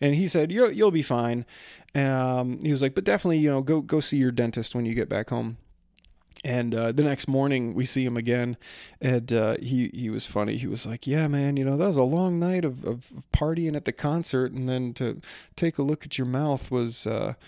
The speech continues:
was quite a trip. Um, so, uh, how you feeling?" I was like, "I'm doing fine." He was like, "Yeah, I didn't wanna tell you last night and bum you out, but you're probably gonna lose that tooth." And I was like, "Ah, crap. Well, oh well. C'est la vie, right?"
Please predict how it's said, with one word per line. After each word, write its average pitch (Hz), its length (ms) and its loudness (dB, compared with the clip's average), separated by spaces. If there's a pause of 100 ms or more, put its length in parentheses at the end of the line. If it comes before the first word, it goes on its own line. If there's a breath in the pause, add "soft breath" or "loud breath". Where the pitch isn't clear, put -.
(260 loud breath)
was 120 140 -2
quite 165 280 0
a 120 40 -6
trip. 151 440 2 (160)
Um, 135 580 0 (480 loud breath)
so, 135 460 2
uh, 123 360 2
how 143 120 2
you 143 120 0
feeling?" 143 380 0
I 113 80 -2
was 123 120 -4
like, 147 160 -4
"I'm 180 160 -2
doing 123 220 -2
fine." 107 300 -2
He 131 80 0
was 123 140 -2
like, 135 140 -2
"Yeah, 185 180 4
I 185 80 2
didn't 214 160 0
wanna 170 180 2
tell 160 200 2
you 143 120 2
last 135 280 -2
night 135 200 0
and 127 120 -6
bum 127 200 0
you 120 80 0
out, 127 200 -2
but 135 100 0
you're 147 100 0
probably 151 280 2
gonna 131 160 2
lose 123 240 2
that - 240 0
tooth." 117 420 -2 (480 loud breath)
And 135 80 -4
I - 20 -2
was 123 100 -4
like, 123 180 -6
"Ah, 117 360 -6
crap. - 540 -10
Well, 135 360 0
oh 139 180 2
well. 120 320 -2
C'est 135 260 0
la 127 200 2
vie, - 280 -6
right?" 127 260 0